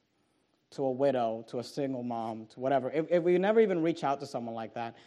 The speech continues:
Father, I pray that you would help us as tra-, as those that, that are in traditional families to never, to never develop this pharisaical, hypocritical,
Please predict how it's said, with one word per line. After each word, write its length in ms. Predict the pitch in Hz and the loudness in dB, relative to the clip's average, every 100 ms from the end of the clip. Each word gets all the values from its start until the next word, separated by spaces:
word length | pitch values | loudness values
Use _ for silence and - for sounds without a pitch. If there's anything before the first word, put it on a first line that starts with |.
| - _ | -20 _
Father, 240 | - 180 180 | 2 4 6
I 80 | 170 | 4
pray 240 | - 214 | 2 4
that 140 | 170 143 | 4 2
you 120 | 151 | 0
would 100 | 143 | 0
help 320 | 135 160 - | 0 -2 0
us 280 | 143 147 139 | 0 0 -2
as 180 | 131 - | -6 -6
tra-, 160 | 135 - | -8 -4
as 180 | 131 120 | -6 -2
those 380 | 147 160 151 131 | 2 4 2 0
that, 340 | 131 113 95 | -6 -8 -6
that 160 | 131 127 | -4 -2
are 140 | 123 | -4
in 80 | 123 | -6
traditional 440 | 127 123 131 139 | -8 -8 -6 -6
families 360 | 127 127 123 120 - - - | -6 -6 -6 -10 -18 -20 -6
to 120 | 156 | -2
never, 800 | 147 151 175 190 180 120 104 110 - _ - | 0 0 2 4 2 0 -8 -12 -20 _ -8
to 120 | 160 | -2
never 680 | 147 156 160 175 180 185 185 | 0 2 2 4 4 4 2
develop 580 | 160 151 139 135 135 131 | 2 0 2 2 0 -2
this 200 | 117 - - | -8 -10 -2
pharisaical, 1000 | 160 175 175 180 156 127 123 - 123 120 | 2 4 2 0 -4 -4 -4 -4 -6 -4
hypocritical, 1120 | 147 175 175 - - 135 120 - 110 107 | 0 0 0 -6 -4 -4 -4 -8 -10 -10